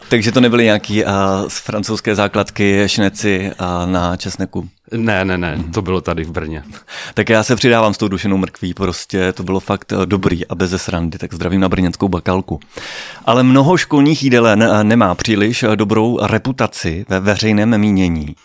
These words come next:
Speaker 2: Ať už oprávněně, či nikoliv, mají školní jídelny punc nejinvenčních a obyčejných vývařoven,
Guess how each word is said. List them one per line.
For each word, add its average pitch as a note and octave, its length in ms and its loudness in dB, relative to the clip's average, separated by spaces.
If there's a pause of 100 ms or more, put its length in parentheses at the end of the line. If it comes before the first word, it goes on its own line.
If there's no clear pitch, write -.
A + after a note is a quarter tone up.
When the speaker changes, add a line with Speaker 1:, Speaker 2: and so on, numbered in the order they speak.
(300)
Speaker 2:
Ať B2+ 180 -4
už C3 160 -2
oprávněně, A2+ 760 0
či - 160 -6
nikoliv, A2 560 -2
mají G2+ 400 0
školní B2 400 0
jídelny A#2 360 0
punc - 480 -6 (240)
nejinvenčních A2+ 880 -6
a F2 220 -2
obyčejných F#2+ 600 -4
vývařoven, E2 720 -6